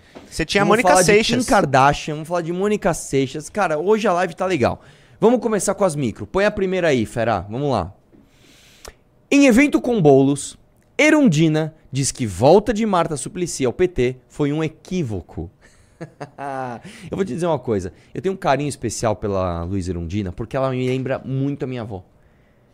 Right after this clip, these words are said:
Speaker 2: Eu tinha uma avó que era igualzinha, eu juro pra vocês, só que a minha avó era grande, né? E ela era pequenininha.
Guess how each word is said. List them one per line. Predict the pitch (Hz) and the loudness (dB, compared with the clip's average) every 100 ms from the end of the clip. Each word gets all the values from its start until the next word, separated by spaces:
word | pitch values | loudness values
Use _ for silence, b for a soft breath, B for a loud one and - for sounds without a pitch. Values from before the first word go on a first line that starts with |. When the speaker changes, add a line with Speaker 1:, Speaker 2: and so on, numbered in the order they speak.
| _ _ | _ _
Speaker 2:
Eu | - | -2
tinha | 120 156 | 0 2
uma | 143 | 2
avó | 147 | 0
que | - 143 | -2 -4
era | |
igualzinha, | 135 147 170 120 135 113 | 2 6 6 4 -2 -4
eu | 107 | -2
juro | 143 175 | -2 -2
pra | |
vocês, | 151 117 104 | -2 -2 -4
só | 104 | -4
que | |
a | |
minha | 120 | -6
avó | 120 135 | -2 -2
era | 143 | 0
grande, | 135 123 104 87 | -2 -2 -2 -6
né? | 90 104 95 | -8 -6 -6
E | 98 | -4
ela | 98 98 104 | -4 -2 -4
era | 104 | -6
pequenininha. | - 127 131 110 95 | -8 -8 -6 -6 -6